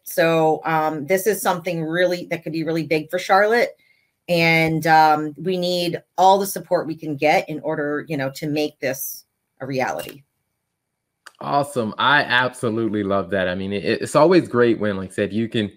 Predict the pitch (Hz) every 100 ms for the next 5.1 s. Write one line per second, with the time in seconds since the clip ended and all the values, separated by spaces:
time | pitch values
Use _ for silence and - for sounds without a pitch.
0 | - - _ - 120 143 131 123 110 -
1 | 120 131 139 - 147 147 - 123 104 -
2 | - 117 110 104 98 113 92 135 135 123
3 | - 110 98 - - 160 147 101 131 -
4 | - 107 147 87 - 78 78 85 76 -